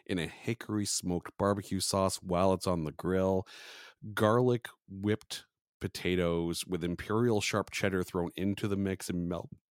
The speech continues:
melted into it, some good corn on the cob. You're gonna pair that, of course, with, uh, with a, a heartier brew. So probably, like, a barrel-aged beer, whether it be aged in a rye barrel or a Scotch barrel, some-,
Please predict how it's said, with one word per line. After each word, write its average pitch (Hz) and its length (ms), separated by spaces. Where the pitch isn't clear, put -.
melted 98 360
into 110 420
it, 110 160
some 85 180
good 87 200
corn 90 260
on 80 120
the 73 100
cob. 98 580
You're 135 120
gonna 135 140
pair 95 360
that, 87 180
of 87 60
course, - 380
with, 85 160
uh, 71 280
with 95 160
a, 87 260
a 98 140
heartier 104 680
brew. 67 420
So - 180
probably, 151 320
like, 131 100
a 113 80
barrel-aged 82 960
beer, 64 280
whether 101 240
it 90 100
be 95 240
aged 92 400
in 90 60
a 82 60
rye 87 280
barrel 80 460
or 71 200
a - 20
Scotch - 640
barrel, 76 400
some-, - 240